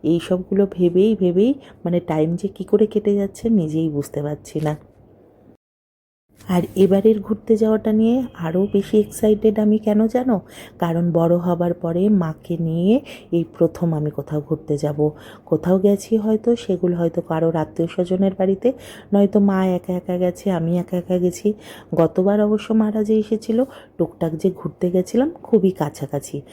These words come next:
কিন্তু দূরে কোথাও মার সাথে যাওয়া হয়নি। জীবনের এই প্রথমবার মাকে দূরে কোথাও একসাথে ঘুরতে নিয়ে যাব,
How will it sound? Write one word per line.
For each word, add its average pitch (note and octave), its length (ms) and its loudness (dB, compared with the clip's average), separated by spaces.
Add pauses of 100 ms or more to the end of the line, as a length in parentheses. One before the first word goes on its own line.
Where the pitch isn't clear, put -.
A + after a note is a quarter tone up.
(260)
কিন্তু D#3+ 360 0
দূরে E3 340 2
কোথাও F#3 340 -4
মার F#3+ 220 2
সাথে - 340 -6
যাওয়া D3 240 -4
হয়নি। D3+ 380 -4 (380)
জীবনের D#3 400 2
এই D#3 200 2
প্রথমবার D#3 760 -2
মাকে D#3+ 340 -2
দূরে D3 300 0
কোথাও G3+ 380 -4 (300)
একসাথে C#3+ 420 -4
ঘুরতে C#3+ 380 -4
নিয়ে C#3+ 240 -2
যাব, D3 340 -4